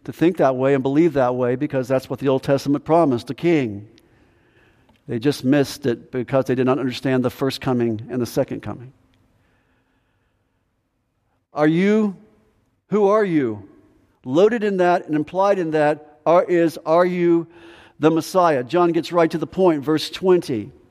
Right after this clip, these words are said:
and he denies it. And he says to them, and it's worded really interesting way that it's worded here. He confessed and he did not deny, but confessed.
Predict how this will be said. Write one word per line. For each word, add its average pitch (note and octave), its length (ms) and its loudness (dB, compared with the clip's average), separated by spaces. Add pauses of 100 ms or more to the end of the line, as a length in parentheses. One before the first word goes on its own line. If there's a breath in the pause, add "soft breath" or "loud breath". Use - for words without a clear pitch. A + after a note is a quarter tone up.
(380 soft breath)
and D3 120 0
he E3+ 80 2
denies F#3 580 0
it. A2 260 -8 (460 soft breath)
And D#3 100 -4
he E3+ 60 -2
says F#3 300 0
to F#3 120 -4
them, C3+ 380 0
and D3 160 2
it's D#3+ 240 -4
worded D#3+ 480 0
really E3 400 2
interesting D#3 680 -2 (240 loud breath)
way F3 240 0
that E3+ 100 0
it's C3 160 -8
worded F3 300 2
here. C3 240 2 (220 loud breath)
He F#3+ 180 -2
confessed G3+ 720 0
and E3 140 0
he E3+ 80 2
did F3+ 180 2
not F#3 240 0
deny, D#3+ 460 2
but D#3+ 200 0
confessed. D3 720 -2